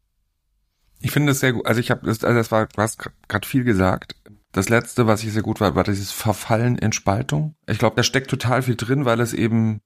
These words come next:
naja, das entbindet einen in gewisser Weise de-, vom, von der Absicht, dass man spalten will, aber entbindet einen aber auch nicht davon,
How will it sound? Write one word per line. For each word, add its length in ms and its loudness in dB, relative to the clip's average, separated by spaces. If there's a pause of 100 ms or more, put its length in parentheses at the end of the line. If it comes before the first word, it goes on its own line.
(140)
naja, 320 2
das 140 -4
entbindet 640 0
einen 220 2
in 120 2
gewisser 440 2
Weise 360 2
de-, 240 0
vom, 560 0
von 140 0
der 120 0
Absicht, 480 -6 (480)
dass 180 0
man 140 0
spalten 440 0
will, 240 0
aber 340 0
entbindet 560 0
einen 140 0
aber 180 0
auch 160 -4
nicht 300 -2
davon, 440 0